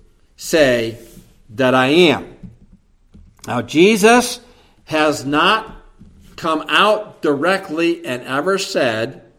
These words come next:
who he was. He's given all kinds of evidence, uh, concerning his true identity,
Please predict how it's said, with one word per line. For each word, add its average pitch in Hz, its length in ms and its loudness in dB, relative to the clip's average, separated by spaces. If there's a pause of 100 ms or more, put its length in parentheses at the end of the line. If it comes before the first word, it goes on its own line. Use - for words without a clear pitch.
(300)
who 113 120 -6
he 135 160 -2
was. 226 580 0 (1600)
He's 135 240 -2
given 151 320 2
all 190 260 4
kinds 233 340 0
of 208 140 4
evidence, 220 720 2 (540)
uh, 123 160 0
concerning 143 560 0
his 165 140 -2
true 160 300 -4
identity, 120 720 -6